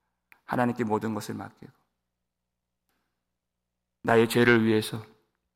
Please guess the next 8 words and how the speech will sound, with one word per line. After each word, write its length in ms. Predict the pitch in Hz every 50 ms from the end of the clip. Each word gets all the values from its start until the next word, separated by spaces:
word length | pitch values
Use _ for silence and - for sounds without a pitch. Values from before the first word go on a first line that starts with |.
| - _ _ _ _ _ _ _ _ _ _ _ - -
예수 260 | 107 113 110 - 113
십자가, 560 | - - 117 - - 117 107 104 107 107 117 - _ _ _ - - - - - - _ _ _ _
그 160 | - - 131
보-, 260 | 120 - 120 120 - -
보혈의 380 | - 120 120 123 123 120 123
은혜를 340 | 117 113 113 113 110 113 113
우리에게 560 | 107 107 110 110 107 107 107 110 107 110 113 - _ _ _ _ _ _ _ _
부어주신 640 | - - 117 113 110 110 107 - - 110 107 104 117